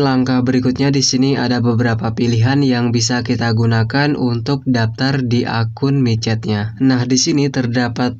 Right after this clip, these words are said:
pilihan untuk masuk dengan akun Google atau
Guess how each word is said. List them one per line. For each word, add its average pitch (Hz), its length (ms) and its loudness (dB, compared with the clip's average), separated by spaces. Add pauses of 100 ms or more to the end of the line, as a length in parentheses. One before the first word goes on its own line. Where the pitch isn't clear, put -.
pilihan 123 800 2
untuk 123 560 -2
masuk 123 480 -2
dengan 123 400 0
akun 117 480 -2
Google 120 480 2
atau 123 320 -2